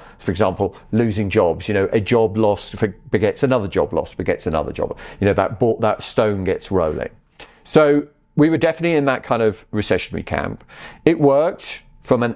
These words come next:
asset trading perspective, to go back to your point, because we've been very bearish fixed income. We flipped, we went long, we kind of rode it down, uh, a little bit. And the thing that started to get me disconcerted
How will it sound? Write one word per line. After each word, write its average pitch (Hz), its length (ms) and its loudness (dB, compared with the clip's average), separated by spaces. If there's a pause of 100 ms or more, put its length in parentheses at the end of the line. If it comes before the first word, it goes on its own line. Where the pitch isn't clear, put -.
(100)
asset 127 360 -2
trading 101 380 0
perspective, 82 420 -4
to - 60 -14
go 95 120 2
back 87 160 0
to - 120 -4
your 85 80 2
point, 82 280 -4
because 92 280 -6
we've 92 160 -2
been 90 160 -2
very 120 240 2
bearish 98 340 0
fixed - 240 -10
income. 87 340 -2 (360)
We - 40 0
flipped, 104 520 -2 (180)
we 107 140 2
went 110 180 2
long, 92 340 2
we 87 100 -2
kind 95 180 -2
of 90 80 -2
rode 98 240 2
it - 160 -4
down, 82 500 -2 (480)
uh, 98 160 4
a 104 100 0
little 95 280 2
bit. - 380 -4 (440)
And 139 480 0 (220)
the 143 80 4
thing 233 340 0
that 226 160 0
started 147 480 0
to 117 420 2 (280)
get 123 200 0
me 113 160 2
disconcerted - 880 -2